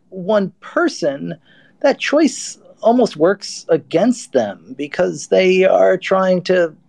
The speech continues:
uh, cast a strategic vote, but there's no polls and they don't know who's in first, who's in second. Um, the winner there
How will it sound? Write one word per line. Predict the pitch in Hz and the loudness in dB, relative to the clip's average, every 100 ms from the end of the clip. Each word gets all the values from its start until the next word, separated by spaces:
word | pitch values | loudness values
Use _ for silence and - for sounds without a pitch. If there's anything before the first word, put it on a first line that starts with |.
| _ | _
uh, | 170 - | -2 0
cast | 170 175 175 | 0 0 0
a | 170 | -2
strategic | - 180 - 160 165 139 | -2 -2 -2 0 0 2
vote, | 151 156 160 | 2 2 2
but | 156 | -2
there's | 165 160 | -2 0
no | 180 | 0
polls | 175 - 170 175 175 175 165 | 0 0 2 4 2 0 -2
and | 170 | 0
they | |
don't | 165 180 | 0 2
know | 180 | 2
who's | 170 175 | 2 -2
in | 180 | -4
first, | - 175 170 - | 0 0 0 -6
who's | 175 | -10
in | 175 | -10
second. | - 190 185 180 180 175 - - - - _ | -2 -2 0 -2 -2 -6 -18 -20 -20 -20 _
Um, | 165 170 165 170 180 180 - - _ _ _ | 2 2 2 -2 -8 -10 -14 -20 _ _ _
the | 180 196 | 0 0
winner | 185 262 294 240 - - | 2 2 2 0 -6 -8
there | 151 170 165 160 151 151 | 0 2 2 0 -4 -6